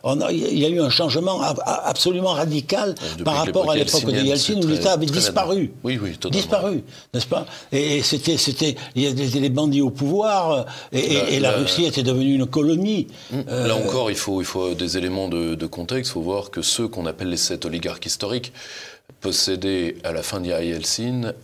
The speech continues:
Speaker 2: la moitié du P I B russe, c'est-à-dire le P I B russe appartenait à sept personnes, ça fait quand même, dont, dont beaucoup sont encore en vie aujourd'hui. Abramovich est encore en vie, tous ces gens-là sont encore en vie. Euh, Berezovsky est mort, mais le, faut, c'est juste un élément de contexte pour nos,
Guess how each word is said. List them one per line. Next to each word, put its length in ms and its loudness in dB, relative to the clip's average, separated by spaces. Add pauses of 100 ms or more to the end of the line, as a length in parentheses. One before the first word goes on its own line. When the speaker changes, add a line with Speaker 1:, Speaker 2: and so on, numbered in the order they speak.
Speaker 2:
la 200 -4
moitié 600 -2
du 140 -8
P 200 -4
I 40 -4
B 140 0
russe, 280 -4
c'est-à-dire 360 -6
le 60 -8
P 140 -8
I 40 -6
B 120 -8
russe 220 -4
appartenait 300 -6
à 40 -4
sept 400 -2
personnes, 400 -4
ça 100 -10
fait 100 -14
quand 120 -12
même, 140 -6 (460)
dont, 220 -6
dont 160 -12
beaucoup 320 -10
sont 140 -6
encore 220 -4
en 60 -2
vie 120 -2
aujourd'hui. 280 -8
Abramovich 560 -10
est 60 -12
encore 240 -12
en 40 -12
vie, 120 -8
tous 100 -10
ces 100 -6
gens-là 200 -8
sont 160 -8
encore 180 -2
en 40 -2
vie. 140 -2 (420)
Euh, 420 0
Berezovsky 540 -4
est 80 -4
mort, 300 -12
mais 400 -2
le, 960 -2
faut, 260 -8 (380)
c'est 160 -4
juste 240 -4
un 80 -4
élément 300 -2
de 60 -10
contexte 420 -6
pour 200 -6
nos, 340 -8